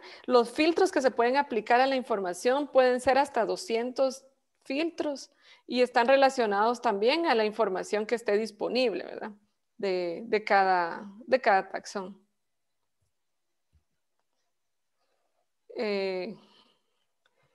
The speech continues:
por ejemplo, acá podemos ver algunas, al-, algunas de las bases de datos temáticas que existen.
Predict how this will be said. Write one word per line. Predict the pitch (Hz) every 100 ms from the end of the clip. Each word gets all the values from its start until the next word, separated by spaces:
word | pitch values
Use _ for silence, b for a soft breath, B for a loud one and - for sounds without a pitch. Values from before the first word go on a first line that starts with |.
| _ _ _ _
por | 254
ejemplo, | 247 269 269 330
acá | 320 302
podemos | 294 285 294 254
ver | 269 269
algunas, | 277 254 269 277 254 220 208 - -
al-, | 233 233 -
algunas | 226 240 269 294
de | 240
las | 202 190 180 180
bases | 214 233 285
de | 226
datos | 214 277 269
temáticas | 226 202 240 262 294 226 220
que | 190
existen. | - 269 359 415 370